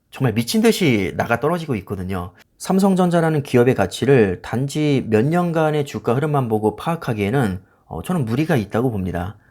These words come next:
어, 그렇게 섣불리 판단하기에는 기업의 가치가 너무나도 높습니다. 반도체 업계에서 차지하고 있는 현재의 위상, 그리고 미래를 위해서 투자하는,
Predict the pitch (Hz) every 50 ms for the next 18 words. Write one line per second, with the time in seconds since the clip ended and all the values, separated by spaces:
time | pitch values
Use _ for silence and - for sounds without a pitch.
0 | _ _ - - - 80 80 82 - 151 202 208 208 - 202 185 180 151 139 -
1 | 202 202 - 190 175 147 - - 170 170 175 156 127 110 98 101 104 131 143 113
2 | 95 98 - - 151 170 170 156 - - 98 - - - 104 98 123 131 110 90
3 | 92 - _ _ _ _ _ _ _ _ - - 101 113 151 175 170 170 156 151
4 | 139 147 151 151 151 135 - - 101 104 110 110 - - - 107 95 85 82 85
5 | 101 110 - _ _ _ _ _ _ _ _ _ _ _ _ _ _ _ _ -
6 | - 120 135 156 185 175 - - 147 - - - 160 151 143 151 143 143 - 175
7 | 156 170 165 151 139 135 123 123 135 143 139 135 175 185 180 170 160 165 139 117
8 | 101 104 120 117 127 113 101 92 90 90 95 - - 101 104 104 120 139 143 139
9 | 113 110 113 123 131 151 156 147 143 117 107 107 101 101 - 113 - - 175 165
10 | 165 156 131 120 110 - 123 139 156 165 165 165